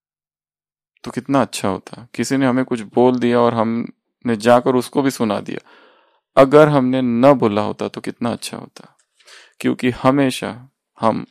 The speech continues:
उन चीजों के लिए पश्चाताप करते, उन शब्दों के लिए जो हमने बोल दिए, उनके लिए नहीं जो हमने सोचे। सोच के लिए पश्चाताप नहीं करते। पश्चाताप किसके लिए करते?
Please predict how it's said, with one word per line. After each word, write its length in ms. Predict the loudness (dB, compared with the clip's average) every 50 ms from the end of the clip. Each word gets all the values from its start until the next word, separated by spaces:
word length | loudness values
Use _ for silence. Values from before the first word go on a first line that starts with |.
| -8
उन 220 | -4 -2 -2 -2 -2
चीजों 340 | 0 0 0 2 4 2 0
के 120 | 2 0
लिए 120 | 0 0 2
पश्चाताप 640 | 0 0 -2 0 2 0 0 2 4 2 2 2 2
करते, 340 | 0 0 0 0 0 -4 -4 -4 -2
उन 140 | -2 -2 -2 -2
शब्दों 400 | 0 -2 -2 -2 2 0 0 0
के 120 | 0 -2
लिए 140 | -2 -2 -2
जो 160 | 0 0 -2 -2
हमने 220 | 0 0 -2 -2
बोल 360 | -4 -2 2 6 6 6 6
दिए, 260 | 4 -2 -4 -4 -4 -6 _ _ -4 -4
उनके 300 | -2 -2 0 0 0 0
लिए 180 | 2 0 -2
नहीं 160 | -2 -4 -4
जो 140 | -2 -2 -2
हमने 200 | -2 0 -2 -4
सोचे। 400 | -4 0 -2 -2 -2 -2 -8 -12 _ _ _ _ _ _ _ _ _ _ _ _ _ _ _ _ _ _ _ _ _ _ _ _ _ _ _ _ _ _ _ _ -18
सोच 400 | -10 0 4 4 4 4 2 0
के 140 | -2 0
लिए 140 | 2 2 2
पश्चाताप 480 | 2 0 -2 0 0 0 2 2 0 0
नहीं 200 | 2 0 0 0
करते। 400 | 0 0 -2 0 -2 -4 -4 -4 _ _ -8
पश्चाताप 460 | -8 -6 -4 -4 -4 -2 -2 -4 -4
किसके 280 | -4 -8 -8 -6 -6 -2
लिए 120 | -2 0
करते? 360 | 0 0 -2 -2 -2 -6 -6